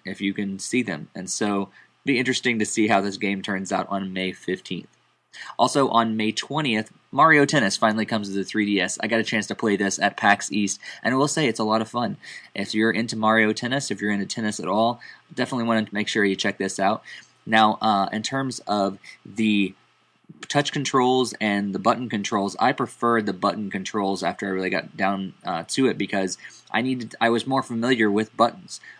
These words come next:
uh, as most p-, gamers are, um, because if you're looking at the, the touch screen, you actually have to remember, you know, where things are and what things, you know, are.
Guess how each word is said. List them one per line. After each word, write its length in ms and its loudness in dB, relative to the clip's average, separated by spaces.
uh, 180 2
as 400 -2
most 400 -2
p-, 80 -12
gamers 520 -4
are, 280 0
um, 340 -2
because 560 -4
if 160 -10
you're 120 -2
looking 280 0
at 180 -6
the, 220 -12
the 160 -6
touch 260 0
screen, 380 0
you 80 0
actually 380 -4
have 140 -2
to 100 -4
remember, 640 -2
you 100 -8
know, 160 -2
where 380 0
things 340 -4
are 360 2
and 120 -4
what 320 -2
things, 480 -6
you 80 -6
know, 160 -4
are. 240 2